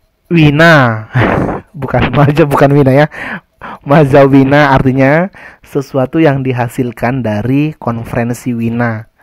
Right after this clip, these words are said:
Wina itu adalah nama kota di Eropa. Kalau tidak salah di Italia atau di Swiss atau di mana, saya lupa. Jadi, ketika ada pertemuan di Wina yang menyangkut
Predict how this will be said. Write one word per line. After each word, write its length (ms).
Wina 320
itu 240
adalah 240
nama 320
kota 480
di 420
Eropa. 880
Kalau 160
tidak 240
salah 240
di 240
Italia 480
atau 160
di 160
Swiss 320
atau 240
di 160
mana, 320
saya 160
lupa. 360
Jadi, 400
ketika 560
ada 160
pertemuan 480
di 160
Wina 400
yang 240
menyangkut 640